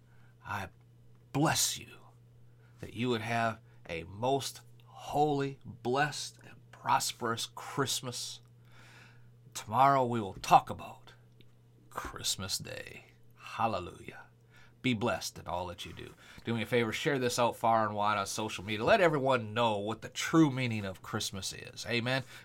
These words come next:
Be sure to visit our website, podcastforchrist dot com. Take a look around there. Till next time, it's Pastor Bob reminding you again, First Thessalonians five seventeen, Living Bible says to always keep on praying. Be blessed. Have a merry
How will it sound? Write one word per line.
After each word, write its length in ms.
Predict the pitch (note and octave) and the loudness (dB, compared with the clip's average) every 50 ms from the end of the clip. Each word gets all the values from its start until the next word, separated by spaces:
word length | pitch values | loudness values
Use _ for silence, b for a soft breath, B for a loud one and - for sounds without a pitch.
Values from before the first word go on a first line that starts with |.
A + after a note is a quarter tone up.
| B | B
Be 80 | - - | -10 -4
sure 160 | - A#2+ A#2+ | -2 0 0
to 60 | A#2 | 0
visit 260 | A#2 A#2+ A#2+ A#2 C3 | 2 0 0 2 4
our 100 | B2+ C3 | 4 4
website, 500 | B2+ A2+ A2 G#2 G2+ - - G#2+ G#2+ - | 4 4 2 0 0 0 -2 -2 -2 -2
podcastforchrist 960 | - - A2+ A#2 A#2 - - A2+ A2+ - - - A2 - A#2 A2+ A2 A2 - | 0 2 4 4 4 4 2 0 0 -2 -4 -8 -4 0 0 0 0 -2 -2
dot 220 | - G2+ G2+ - - | 0 0 0 0 0
com. 260 | - G#2 G2 G2 F#2+ | -2 -2 -2 -2 -2
Take 200 | - - G2 - | -6 -8 -8 -8
a 40 | G#2+ | -6
look 160 | G2+ G2 G2 | -8 -8 -6
around 260 | G2+ F#2+ G2 F#2+ F#2 | -4 -4 -2 -2 -2
there. 240 | F#2 G2+ G2+ G2+ G2 B B B B B B B | -2 -4 -4 -4 -6 B B B B B B B
Till 160 | C3 C3 C3 | 4 6 6
next 220 | C3+ C3+ C3 - | 6 4 2 2
time, 140 | - B2+ B2 | 2 2 2
it's 80 | A#2+ - | 2 2
Pastor 320 | - - A#2+ A#2+ - - | 2 4 4 4 2 2
Bob 240 | G#2+ G#2+ A2+ A#2 A#2 | 6 8 10 10 10
reminding 360 | A2+ G#2 G#2+ A2+ A#2+ A#2+ A#2 | 8 6 2 2 2 2 0
you 60 | A#2 | 0
again, 200 | A2 A#2+ B2 A#2+ | 0 2 0 0
First 320 | B2 - C3 B2+ B2 - - | 0 0 0 0 0 2 0
Thessalonians 480 | A#2+ A#2 - - A2+ A#2 A#2 A2+ A2 | 0 0 0 0 0 0 0 -2 0
five 240 | - A#2 A#2 A2+ G#2+ | 4 6 6 6 4
seventeen, 500 | - - A#2 A2+ G#2 - - A#2 A2 G2+ | 2 0 -2 -2 -4 -4 -2 -2 -2 -2
Living 220 | G#2 A2+ A2+ G#2+ | -2 -2 -2 0
Bible 240 | F#2 A2 A2 A#2 A2+ | 4 4 4 4 4
says 180 | A2+ A#2 G#2+ G#2+ | 2 -2 -6 -6
to 120 | - - - - - - | -6 -8 -10 -8 0 6
always 640 | A#3+ B3+ B3 F3+ G2+ - - - D2+ D2+ - - - B B B B B B B B B B | 8 8 8 8 6 2 -6 -10 -10 -8 -8 -10 -10 B B B B B B B B B B
keep 240 | - - F#2 E2 - | -10 -8 -8 -8 -6
on 160 | - F2+ G2+ | -6 -6 -6
praying. 260 | - - F2 - - - - - - - - b b b b b b - | -8 -10 -12 -12 -12 -14 -18 -20 -20 -20 -20 b b b b b b -14
Be 120 | - G2+ | -12 -10
blessed. 520 | F2 D#2+ G#2+ F2 - - - - - - - - - - - | -6 -4 -4 -4 -4 -4 -6 -8 -8 -10 -14 -20 -20 -20 -10
Have 140 | - A2+ A2+ | -6 -6 -6
a 120 | F2+ - - - - F#2+ | -6 -8 -14 -16 -14 -8
merry 440 | G2+ G2 F2 E2+ - - - - | -6 -6 -6 -6 -8 -12 -14 -14